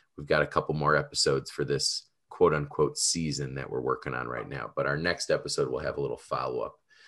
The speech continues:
Uh, but I agree with Randy. Definitely a lot of places I, I never would have tried, and I'm glad I did. It's, it's a really fun, um, like, food format. I don't know how to say that, but, like, the idea of the sandwich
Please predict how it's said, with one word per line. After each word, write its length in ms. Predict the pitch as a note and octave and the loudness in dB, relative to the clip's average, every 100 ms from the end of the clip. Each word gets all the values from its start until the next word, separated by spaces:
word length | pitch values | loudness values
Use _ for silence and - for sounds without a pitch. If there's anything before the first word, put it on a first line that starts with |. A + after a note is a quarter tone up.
| - _ - | -20 _ -12
Uh, 200 | C2 B1 - | -8 -6 0
but 100 | D2 | 4
I 100 | C3 | 4
agree 260 | F2 G2 | 4 4
with 160 | F#2+ D2+ | 4 2
Randy. 320 | E2+ E2 D2 | 0 0 -2
Definitely 340 | - E2 D3 F#2 | 0 0 0 0
a 40 | |
lot 220 | E2 D#2+ | 2 4
of 100 | F#2 | 2
places 400 | - E2+ - D2+ | 2 0 0 -2
I, 160 | D2 C#2+ - | 0 -2 -4
I 80 | D2 | -4
never 340 | D2 D#2 E2+ | 0 2 2
would 160 | D#2+ D2 | 2 -2
have 120 | C#2 | -4
tried, 680 | - - C#2 D2 F2+ C3 C#3+ _ _ _ | -4 0 2 2 -2 -4 -10 _ _ _
and 100 | C#2+ | -6
I'm 100 | D2+ C#2+ | -4 0
glad 240 | D2+ D2+ | 0 2
I 100 | C#2+ | 2
did. 260 | C#2+ D2+ E2+ | 2 2 2
It's, 280 | - - _ _ - | 0 -6 _ _ -12
it's 160 | C#2+ | -4
a 60 | E2 | 0
really 300 | D#2+ F2+ G2 | 2 4 2
fun, 680 | - - F2+ F2 E2+ E2 E2 - _ _ _ _ _ _ _ - | -2 -4 0 2 2 -2 -6 -10 _ _ _ _ _ _ _ -8
um, 600 | - D2 C#2+ C#2 C2+ C2+ - _ _ _ - | 0 2 2 2 -2 -6 -16 _ _ _ -4
like, 220 | C#3+ C#3+ | -4 -4
food 440 | - - F#2+ F#2 C#2+ | -6 0 2 0 -2
format. 600 | - D2+ D2 C#2+ C2+ C2 | -2 0 2 0 0 2
I 80 | |
don't 120 | E2+ E2 | 2 2
know 80 | |
how 120 | D#2 D2+ | 2 2
to 80 | |
say 200 | C#2+ D#2+ | 2 2
that, 200 | C#2+ C#2 | 2 0
but, 120 | D#2 C2 | 2 2
like, 200 | C#2+ C#2 | 0 0
the 120 | D#2 | 0
idea 280 | D2+ E2 E2 | 2 2 2
of 100 | C#2 | 2
the 80 | |
sandwich 500 | D2 D2+ D2 C#2+ - | -4 -2 -2 -4 -8